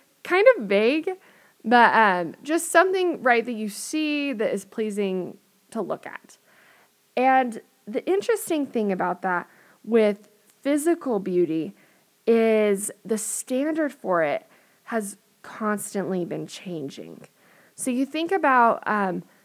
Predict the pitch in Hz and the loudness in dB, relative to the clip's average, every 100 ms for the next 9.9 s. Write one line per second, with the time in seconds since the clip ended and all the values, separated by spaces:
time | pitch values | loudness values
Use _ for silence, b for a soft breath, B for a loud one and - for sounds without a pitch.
0 | b - 202 220 233 240 220 196 180 165 | b -2 0 2 2 0 0 -2 -2 -6
1 | 180 143 82 64 - 196 190 208 - 269 | -6 -6 -10 -12 -10 -8 -8 -10 -8 -4
2 | 285 269 294 269 262 - b b b _ | -4 -2 0 0 -4 -12 b b b _
3 | 233 233 - - 196 196 196 190 - 165 | -4 -2 -10 -2 0 2 0 -2 -4 -8
4 | 185 151 101 92 - B B _ 220 208 | -6 -8 -6 -10 -14 B B _ -4 -4
5 | - 226 208 - - - - 262 269 285 | -4 -4 -6 -10 -16 -20 -10 -4 -2 -2
6 | 254 202 - 196 170 143 92 - b b | -4 -6 -8 -4 -4 -6 -14 -18 b b
7 | b b _ _ 226 240 226 196 190 190 | b b _ _ 4 6 6 4 2 -2
8 | 233 202 165 - - 233 220 - 214 240 | -2 0 0 -2 -2 0 0 -4 -4 2
9 | 349 330 269 226 202 226 220 202 196 | 2 2 0 -2 -4 -4 -2 -2 -4